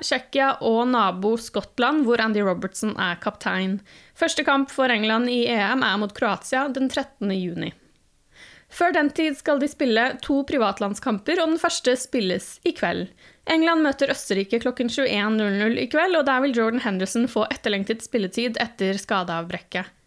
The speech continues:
Det bekreftet Gareth Southgate i går. Southgate sa også at det var vanskelig å ta en avgjørelse rundt Henderson og Harry Maguire på grunn av skadene de har slitt med på tampen av ligasesongen.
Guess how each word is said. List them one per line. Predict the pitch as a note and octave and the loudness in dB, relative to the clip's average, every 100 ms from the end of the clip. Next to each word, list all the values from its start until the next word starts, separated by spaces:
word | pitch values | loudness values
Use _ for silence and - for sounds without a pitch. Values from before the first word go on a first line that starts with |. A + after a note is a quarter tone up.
| - | 0
Det | C4 | 2
bekreftet | B3+ C#4+ B3 A3 | 2 0 -2 -4
Gareth | - G3+ G3+ | -2 -2 -2
Southgate | - E3 - F#3+ A3 - | -4 -4 -2 -2 -2 -2
i | A3 | -2
går. | - - - _ | 0 -2 -8 _
Southgate | - D4 C#4 D#4 D4+ | 0 0 2 -2 0
sa | D4+ B3 | 2 2
også | A#3 C#4 C4 | 2 2 2
at | |
det | C4 | 4
var | C4+ C#4+ | 4 4
vanskelig | A3+ F#3+ - B3+ | 2 -2 -2 0
å | C#4 | 2
ta | B3+ | 2
en | B3 A3+ | 2 2
avgjørelse | F#3+ F#3+ F#3+ G3 B3+ A#3 | 2 2 0 0 0 2
rundt | A3+ A3+ | 2 0
Henderson | G3 F#3 - A3+ G#3 | -2 -2 -2 -2 0
og | G#3 | 0
Harry | G#3 F#3+ G3+ | 0 0 0
Maguire | G3+ G#3 F#3+ G#3+ C#4 | 0 2 2 2 0
på | A3 | 0
grunn | A3 G#3+ | 0 0
av | |
skadene | A3+ - A#3 F3+ F3+ G3 G#3 | -2 0 0 0 0 -2 2
de | G3+ | 0
har | |
slitt | G3+ F#3+ - G#3+ | 0 -6 -4 -2
med | G#3 | -2
på | A3 | -2
tampen | G#3+ F3 - G#3+ | -2 -4 -2 0
av | F#3+ F#3 | 0 0
ligasesongen. | F3 F3 E3 F3+ - F#3 F#3+ F#3+ | 0 0 -2 -4 -4 -2 -2 -2